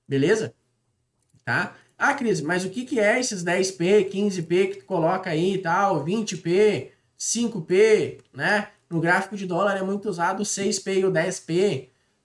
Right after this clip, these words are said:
tá? Ah, qual é o melhor gráfico pra, pra tal ativo e tal? Isso eu não posso te falar, cara. Isso é muito, muito particular, né? Mas a questão da formação, tá? Digamos assim, num, num, ah,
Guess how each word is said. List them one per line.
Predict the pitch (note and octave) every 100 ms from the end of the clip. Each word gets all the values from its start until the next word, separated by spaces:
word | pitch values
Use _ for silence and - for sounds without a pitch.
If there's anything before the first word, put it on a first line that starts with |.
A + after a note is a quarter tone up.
| _
tá? | C3 F#3+ F#3 -
Ah, | D#3 D#3 D3+ D3 C3+ C3 C3+
qual | - F#3+ A3+
é |
o | A#3
melhor | A3+ G3+ G#3+
gráfico | F#3+ G3+ A3 -
pra, | - G3+ G3 - E3 D#3+ _ G#3+ -
pra | G3
tal | G3+ G3
ativo | G#3+ - G3+ G#3+
e |
tal? | F3+ F3+ F3 -
Isso | G#3 C#4+
eu |
não | C4+
posso | C4+ C4+ C4+
te |
falar, | - B3+ G#3 B3
cara. | G3+ D#3+
Isso | D#3+ -
é | G#3+
muito, | G#3 G3+ A#3 D#4 - _ _
muito | G#3 G#3+
particular, | B3 B3 - C4+ G#3+ C3 - _ _
né? | D3 D3+ D#3 - _
Mas | E3 A3
a | D4
questão | C#4+ A#3+ - G3+
da | F3+
formação, | - A#3+ D4+ - - G#3+ C4 C3+ -
tá? | C3 F#3+ - _ _
Digamos | F3+ G3+ A3+
assim, | A#3 A3+ G3 - -
num, | A3 E4+ - - _
num, | G#3+ A3+ C#4+ E4
ah, | B3 G#3+ G3+ G3 F#3+ F3+ E3